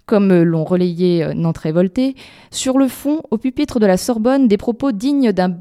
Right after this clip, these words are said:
plateau télévisé de droite dure. On y entend parler d'épidémie de transgenre, de soleil noir des minorités, et Pierre-André Taguieff a même qualifié le wokisme d'énocide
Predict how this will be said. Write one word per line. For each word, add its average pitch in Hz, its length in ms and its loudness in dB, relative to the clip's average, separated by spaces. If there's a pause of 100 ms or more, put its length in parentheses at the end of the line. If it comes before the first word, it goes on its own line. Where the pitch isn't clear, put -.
(240)
plateau 254 380 -2
télévisé 226 500 -2
de 190 80 2
droite 180 400 -2
dure. 180 380 2
On 165 100 -2
y 180 80 2
entend 214 220 0
parler 214 500 -2
d'épidémie 262 640 0
de 202 80 4
transgenre, 202 680 -2
de 175 120 -2
soleil 262 340 -2
noir 262 180 2
des 220 100 0
minorités, 196 680 2 (380)
et 170 80 -2
Pierre-André 240 560 -2
Taguieff 220 520 -2
a - 120 -4
même 208 240 0
qualifié 180 520 -6
le 208 140 2
wokisme 202 540 0
d'énocide 226 680 -2